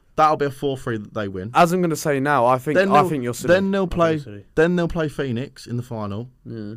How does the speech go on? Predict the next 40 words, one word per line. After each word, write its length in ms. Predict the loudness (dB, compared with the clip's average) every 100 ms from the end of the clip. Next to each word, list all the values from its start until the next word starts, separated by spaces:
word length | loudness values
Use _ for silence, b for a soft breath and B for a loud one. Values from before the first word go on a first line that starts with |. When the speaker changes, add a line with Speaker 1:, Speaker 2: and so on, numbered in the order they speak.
| -16 -10
Speaker 1:
and 120 | -6
they'll 80 | -6
four 300 | -8 -6 -4
and 80 | -4
one 120 | -6
'em. 80 | -8 b b -4
Speaker 2:
All 80 | -2
right, 80 | -4 -6
like, 140 | -2 4
I 120 | 4
was, 200 | 4 2
I 140 | 4 4
was 140 | 6
very 200 | 6 6
with 220 | 6 4
you 140 | 4 2
on 120 | 2
the, 180 | 2 2
I 60 | 2
was 140 | 2
all, 140 | 2
very 240 | 6 8 8
Speaker 1:
Here, 200 | 6 2 b b b 0
I, 240 | 2 2
I'm 220 | 2 -2 -2
telling 220 | -4 -6
you 80 | -6
now. 280 | -6 -6 -4
That's 100 | 2
Speaker 2:
No, 60 |
Speaker 1:
how 220 | 6 6 6
Speaker 2:
no, 200 | 4 0
Speaker 1:
it's 60 |
Speaker 2:
no. 60 | -2
Speaker 1:
gonna 80 | -2
Speaker 2:
I'm 140 | -2
gonna 100 | -2
tell 120 | -2 -2
you 80 |
now. 220 | -2 -4